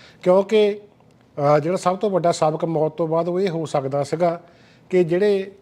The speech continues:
ਆਪਣੇ ਨਿੱਜੀ ਵਿਚਾਰ ਹੈਗੇ ਆ, ਕਿਸੇ ਦੇ ਨਾਲ ਅਸਹਿਮਤੀ ਆ, ਉਹਨਾਂ ਨੂੰ ਪਾਸੇ ਰੱਖ ਕੇ ਆਪਾਂ ਇਕੱਠੇ ਕਿਵੇਂ ਤੁਰ ਸਕਦੇ ਆ। ਸੋ ਉਸ ਵੇਲੇ ਇੱਦਾਂ ਲੱਗਦਾ ਸੀਗਾ ਕਿ ਪੰਜਾਬ ਜਾਂ ਪੰਜਾਬੀ ਬਹੁਤ ਕੁਝ ਸਿੱਖਣਗੇ ਇਸ ਮੌਤ ਤੋਂ ਬਾਅਦ,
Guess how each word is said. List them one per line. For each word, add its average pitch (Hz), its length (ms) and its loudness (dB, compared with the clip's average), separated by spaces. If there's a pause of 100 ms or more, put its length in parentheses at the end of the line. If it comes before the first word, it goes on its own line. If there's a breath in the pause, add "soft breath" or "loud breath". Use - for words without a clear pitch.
ਆਪਣੇ 160 300 0
ਨਿੱਜੀ 147 380 -4
ਵਿਚਾਰ 147 420 -2
ਹੈਗੇ 147 320 -2
ਆ, 123 100 -2 (280 loud breath)
ਕਿਸੇ 175 240 -2
ਦੇ 170 100 0
ਨਾਲ 160 240 0
ਅਸਹਿਮਤੀ 175 600 -4
ਆ, 117 120 -6 (420 loud breath)
ਉਹਨਾਂ 185 140 2
ਨੂੰ 208 80 0
ਪਾਸੇ 165 360 -2
ਰੱਖ 156 200 0
ਕੇ 175 120 -4
ਆਪਾਂ 170 220 -4
ਇਕੱਠੇ 165 380 -6
ਕਿਵੇਂ 151 260 -2
ਤੁਰ 139 180 -6
ਸਕਦੇ 107 420 -12
ਆ। 104 60 -18 (580 loud breath)
ਸੋ 190 280 2
ਉਸ 202 120 -2
ਵੇਲੇ 214 280 2
ਇੱਦਾਂ 196 200 2
ਲੱਗਦਾ 180 240 0
ਸੀਗਾ 208 200 -4
ਕਿ 202 140 -6
ਪੰਜਾਬ 156 500 -2
ਜਾਂ 160 140 -4
ਪੰਜਾਬੀ 147 580 -4 (380 loud breath)
ਬਹੁਤ 143 340 -2
ਕੁਝ 165 180 0
ਸਿੱਖਣਗੇ 160 500 -6
ਇਸ 160 140 -6
ਮੌਤ 151 240 -2
ਤੋਂ 165 140 -2
ਬਾਅਦ, 156 380 0